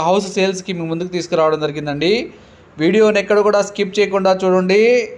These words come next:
ఈ హౌస్ యొక్క స్థలము, కట్టుబడి, లొకేషన్ అన్నీ కూడా మన వీడియోలో తెలియజేయడం జరుగుతుందండి.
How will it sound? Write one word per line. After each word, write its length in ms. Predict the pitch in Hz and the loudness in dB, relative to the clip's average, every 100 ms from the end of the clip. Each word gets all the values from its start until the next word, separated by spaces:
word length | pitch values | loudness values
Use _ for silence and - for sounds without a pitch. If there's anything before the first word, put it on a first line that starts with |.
| - 147 | -8 -2
ఈ 20 | |
హౌస్ 180 | 156 170 175 | 0 0 -2
యొక్క 200 | 170 165 | 0 -2
స్థలము, 400 | 170 165 170 165 165 | 2 0 2 0 0
కట్టుబడి, 540 | 160 156 170 165 160 160 160 - - _ - - - 143 | -2 -2 0 2 2 0 -4 -8 -20 _ -20 -20 -4 -2
లొకేషన్ 480 | 151 190 185 180 170 | 0 0 0 0 0
అన్నీ 180 | 165 185 185 | 0 0 0
కూడా 100 | 170 | 2
మన 120 | 165 151 | 0 0
వీడియోలో 280 | 160 170 160 | 0 2 0
తెలియజేయడం 380 | 160 147 143 143 139 | 0 0 -2 0 -2
జరుగుతుందండి. 520 | 135 135 131 143 | -4 -4 -4 0